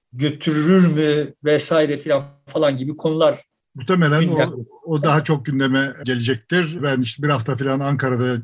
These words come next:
Speaker 2: vakit geçirdim. Burada erken seçim daha çok konuşulmaya ve dillendirilmeye başlanmış durumda. Pek çok kesim erken olacağını, bu sonbaharda seçim olabileceği ihtimalini göz önünde bulunduruyor.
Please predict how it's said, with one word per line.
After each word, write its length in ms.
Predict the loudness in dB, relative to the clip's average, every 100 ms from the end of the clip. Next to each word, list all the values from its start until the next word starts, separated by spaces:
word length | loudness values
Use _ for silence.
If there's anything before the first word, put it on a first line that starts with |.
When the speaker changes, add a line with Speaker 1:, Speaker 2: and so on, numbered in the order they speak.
| -8
Speaker 2:
vakit 540 | -12 -8 -6 -6 -6
geçirdim. 560 | -6 -2 -2 0 -2 -2 -12 -10 -2
Burada 420 | 0 2 0 0 -2 -2 0
erken 300 | 0 0 0
seçim 580 | 0 0 -2 -4 -6
daha 200 | 0 0
çok 220 | 0 -4 -2
konuşulmaya 720 | 0 0 0 0 2 2 0
ve 220 | -2 -2
dillendirilmeye 840 | -8 -6 -4 0 0 0 0 0
başlanmış 520 | 0 -2 -2 -2 -2 -2
durumda. 440 | -2 0 -2 -4 -10 -20 -20 _
Pek 160 | -2 0
çok 200 | -2 -2
kesim 300 | -4 -2 0
erken 240 | 0 0
olacağını, 580 | 0 0 0 0 0 0
bu 60 | -2
sonbaharda 500 | -2 0 0 -2 -4
seçim 280 | -4 -4
olabileceği 600 | -2 -2 0 0 0 0
ihtimalini 640 | -2 -2 0 0 0 0 0
göz 200 | 0 0
önünde 440 | 0 2 0 -2 -10 _ _
bulunduruyor. 600 | 0 2 2 2 2 0